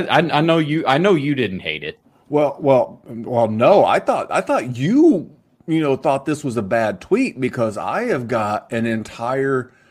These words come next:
Speaker 2: Justin Fields section of this show today. That is what we call a tease here in the industry. I have, uh, Mister Fields representing one of my hot takes. Is that hot take good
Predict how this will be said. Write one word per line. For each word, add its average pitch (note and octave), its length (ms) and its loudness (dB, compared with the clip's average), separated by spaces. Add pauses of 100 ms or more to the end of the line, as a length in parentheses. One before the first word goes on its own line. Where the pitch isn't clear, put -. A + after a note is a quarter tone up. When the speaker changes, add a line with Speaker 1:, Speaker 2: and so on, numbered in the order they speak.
(240)
Speaker 2:
Justin B2+ 640 -4
Fields C3 500 0
section D3+ 600 -4
of C3 240 -2
this A#2 160 0
show F3 420 -2
today. G#2+ 640 -4 (340)
That F#3+ 160 0
is A#3 100 -4
what A3 120 -2
we F#3+ 120 -2
call F#3+ 480 0
a C3+ 120 -2
tease C#3 920 -4 (280)
here F3+ 260 0
in D#3+ 220 -2
the C#3 140 0
industry. A2 560 -6
I C#3 240 0
have, C3 720 -2
uh, G2 360 -4
Mister B2 360 -6
Fields C3 580 -2
representing C3+ 640 -2
one B2+ 140 -2
of A#2 100 -4
my A2 200 0
hot F3+ 320 -6
takes. - 360 -14 (460)
Is E3 260 -2
that F3+ 260 2
hot - 360 -6
take C3 320 -2
good G#3 440 2